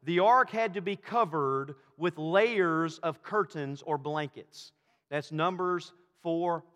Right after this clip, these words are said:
five. So that it could not be looked upon. This is what it says. "They shall not go in to look at the holy things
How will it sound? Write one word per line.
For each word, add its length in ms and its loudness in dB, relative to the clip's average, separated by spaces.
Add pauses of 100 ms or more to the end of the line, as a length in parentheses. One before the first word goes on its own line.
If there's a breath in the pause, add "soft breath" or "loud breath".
five. 400 -4 (600)
So 280 4
that 160 4
it 260 0
could 300 0
not 500 0 (360 soft breath)
be 400 -2
looked 580 0
upon. 480 -4
This 160 -8
is 80 -16
what 140 -6
it 80 -6
says. 500 -4 (300 soft breath)
"They 220 4
shall 260 2
not 420 2
go 320 6
in 420 0
to 140 -6
look 460 2
at 180 -2
the 100 0
holy 500 2
things 560 -2